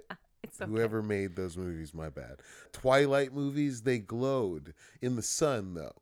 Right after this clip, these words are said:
Speaker 1: Mm-hmm.
Speaker 2: They, they, they were, like, diamond-y or
Speaker 1: They sparkle.
Speaker 2: sparkly. Yeah,
Speaker 1: Yeah.
Speaker 2: they were sparkly. And so I, I, that, that's, that just right now just came to me right now. I just like, "Oh, okay."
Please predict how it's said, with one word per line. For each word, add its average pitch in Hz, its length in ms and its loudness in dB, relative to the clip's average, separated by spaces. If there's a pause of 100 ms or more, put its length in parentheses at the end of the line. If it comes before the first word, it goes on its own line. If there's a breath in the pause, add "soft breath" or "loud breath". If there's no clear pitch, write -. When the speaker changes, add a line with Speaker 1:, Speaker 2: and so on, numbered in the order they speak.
(140)
Speaker 1:
Mm-hmm. 190 300 -10 (320)
Speaker 2:
They, 110 180 -4
they, 101 300 -2
they 98 160 -6
were, 95 140 -4
like, 95 240 -4 (180)
diamond-y 104 640 -2
or 73 140 -6
Speaker 1:
They - 80 -4
sparkle. 156 500 0
Speaker 2:
sparkly. 101 260 -4
Yeah, 85 360 -4
Speaker 1:
Yeah. 85 60 -4
Speaker 2:
they 90 100 -4
were 90 120 -6
sparkly. 92 840 -6 (320 loud breath)
And 117 160 0
so 120 220 2
I, 113 140 4 (200)
I, 113 40 0 (100)
that, 123 360 4
that's, 127 360 -2
that 123 220 -2
just 117 200 -8
right 113 140 -2
now 113 220 2
just 98 200 -8
came 113 280 -4
to 101 120 -10
me 80 80 -8
right 64 260 -12
now. 60 240 -14
I 58 140 -14
just - 180 -20
like, 80 200 -16
"Oh, 120 220 -8 (100)
okay." 107 320 -10